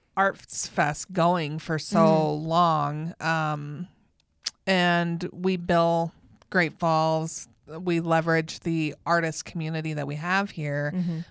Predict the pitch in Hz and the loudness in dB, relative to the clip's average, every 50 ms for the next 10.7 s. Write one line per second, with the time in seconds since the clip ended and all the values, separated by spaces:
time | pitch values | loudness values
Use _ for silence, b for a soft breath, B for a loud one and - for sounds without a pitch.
0 | B - 190 196 190 175 165 156 - - 185 208 220 208 180 156 151 - - 156 | B 2 2 4 4 4 0 0 0 2 2 2 2 2 0 -2 -2 -2 -4 -4
1 | 147 143 151 151 - 156 151 170 170 156 151 151 151 151 156 170 165 151 156 - | -2 -2 -4 -4 -6 -8 -8 -6 -4 -4 -2 -2 -4 -4 -4 -4 -4 -6 -6 -6
2 | - 165 156 151 - 151 143 - - 156 151 147 147 - - - - _ _ _ | -8 -8 -8 -6 -6 -8 -6 -4 -2 -2 -2 -2 -4 -8 -12 -20 -20 _ _ _
3 | - 175 165 151 147 147 175 170 175 180 170 - 165 147 143 143 147 160 B B | -8 -6 -6 -6 -6 -4 -2 -2 -2 -2 -4 -4 -6 -6 -4 -4 -6 -8 B B
4 | B B B B B B B - - 220 214 208 214 220 226 226 214 202 190 175 | B B B B B B B 0 2 2 4 4 2 2 2 2 2 2 2 2
5 | 170 170 156 - - 160 156 147 - - 143 135 139 139 139 139 151 - - 147 | 2 2 0 0 0 0 0 0 -2 -4 -6 -6 -6 -6 -6 -6 -6 -6 -8 -8
6 | 147 - - - 131 139 147 - - - - - 170 - - - - - _ _ | -8 -6 -6 -6 -6 -8 -8 -8 -10 -10 -10 -10 -10 -10 -10 -12 -14 -16 _ _
7 | - 165 160 160 160 160 160 156 156 151 - 151 165 160 165 170 160 160 160 160 | -6 -4 -2 -2 -2 -2 -2 -4 -4 -6 -4 -2 0 0 2 2 0 0 0 -2
8 | 156 160 156 151 156 156 - 175 156 156 156 147 156 151 151 151 151 156 151 151 | -2 -2 -2 -2 -2 -4 -4 -4 -4 -2 -2 -2 -2 -2 -2 -4 -4 -4 -4 -6
9 | - - 160 156 151 156 160 156 160 170 160 156 160 156 160 160 165 160 160 160 | -4 -2 -2 -2 -2 -4 -8 -8 -4 -4 -2 -2 0 -2 -2 -2 -2 -2 -4 -2
10 | 156 156 160 156 151 151 151 156 156 151 - - - | -4 -4 -4 -4 -4 -2 -2 -2 -4 -4 -6 -8 -14